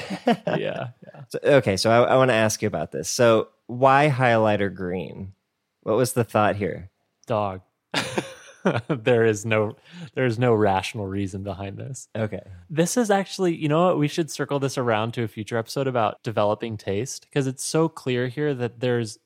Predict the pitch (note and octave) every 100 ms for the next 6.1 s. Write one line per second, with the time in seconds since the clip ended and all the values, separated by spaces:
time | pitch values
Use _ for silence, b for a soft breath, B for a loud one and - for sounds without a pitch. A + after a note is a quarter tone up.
0 | - D3 C#3 B2 B2 C3+ D3 D#3+ F3 E3+
1 | - - - - C#3+ A#2 A#2+ G#2+ G#2+ A2
2 | - _ - A#2+ C#3 C3+ D3 B2 B2+ G#2+
3 | G#2 A2+ C#3 - A#2 G#2+ - _ _ D3
4 | A#2+ G#2 - G2 F#2 - - _ _ -
5 | B2+ - C#3 A#2 C3+ D3 - - C3 C3
6 | B2+